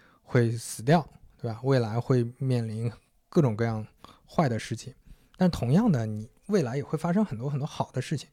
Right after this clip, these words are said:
上期的单口其实提到这一点，就因为随机性，所以未来也有很多可期的东西。所以你如果一直在这种瞻前顾后，一直在悔恨和对未来的这种担忧当中的话，你就丧失了对当下的这种关注了。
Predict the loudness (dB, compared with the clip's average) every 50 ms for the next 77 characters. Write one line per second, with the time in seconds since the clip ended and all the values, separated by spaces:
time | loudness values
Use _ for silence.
0 | _ _ -20 -2 4 6 6 6 6 4 2 2 2 2 0 0 -2 -6 -2 -2
1 | -4 -4 -2 -2 2 2 4 4 2 2 0 0 -2 -6 -12 -14 -18 -20 -20 -20
2 | -20 _ _ _ _ _ 2 6 6 8 8 6 6 4 0 0 0 -2 -6 -6
3 | -4 -6 -6 -6 -6 -4 -2 -2 -2 -2 -2 0 2 2 2 2 -2 -4 -4 -4
4 | -4 -2 -2 -4 -4 -6 -8 -10 -10 -10 -8 -10 -10 _ _ _ _ -20 _ _
5 | _ _ _ -10 -6 -6 -6 -6 -6 -4 -2 0 0 0 -2 -2 -4 -8 -8 -10
6 | -14 -14 _ _ _ _ _ _ _ _ _ _ _ _ _ 4 6 8 8 8
7 | 6 2 -12 -20 -20 -20 _ _ 4 6 6 8 8 6 6 6 4 4 4 4
8 | 2 2 4 4 4 4 4 4 4 6 4 4 2 2 0 0 2 2 0 0
9 | 0 0 -2 0 -2 -4 -4 -2 -4 -4 -4 -4 -4 -2 -2 -4 -4 -6 -6 -6
10 | -6 -6 -6 -8 0 2 2 2 2 0 -2 -8 -12 -14 -14 -10 -10 -4 -2 0
11 | 0 2 2 2 2 2 0 -4 -8 -8 -6 -6 -6 -6 -8 -10 -10 -6 -2 0
12 | 2 4 6 6 6 6 4 0 -8 -20 -20 -20 _ _ _ 0 0 2 2 0
13 | 0 0 -2 -2 -4 -6 -6 -6 -6 -4 -6 -6 0 2 2 2 2 2 -2 -2
14 | -2 0 -2 -2 0 2 2 2 2 2 2 2 2 2 2 0 2 2 4 4
15 | 4 4 2 0 0 -8